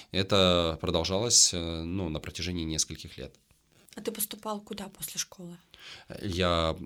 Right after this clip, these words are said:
Speaker 1: сам с маленького города Рубцовск, с Алтайского края, и потом приехал в Санкт-Петербург, поступил в Государственный университет, в наш основной С П Б Г У.
Speaker 2: То есть обществознание ты все-таки учил?
Speaker 1: Учил. Я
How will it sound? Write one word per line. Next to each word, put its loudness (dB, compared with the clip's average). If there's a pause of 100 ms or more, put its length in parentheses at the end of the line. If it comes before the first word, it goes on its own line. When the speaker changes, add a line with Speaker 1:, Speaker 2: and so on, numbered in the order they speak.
(140)
Speaker 1:
сам 6
с 4
маленького -2
города -2
Рубцовск, 0
с 2
Алтайского 2
края, 0
и 2
потом 0
приехал -2
в -12
Санкт-Петербург, -2
поступил -2
в -2
Государственный 0
университет, -4 (140)
в -12
наш -4
основной -2
С -4
П -4
Б -4
Г -2
У. 0
Speaker 2:
То -14 (360)
есть 2
обществознание 2
ты -2
все-таки -4
учил? 0 (160)
Speaker 1:
Учил. 2 (260)
Я 6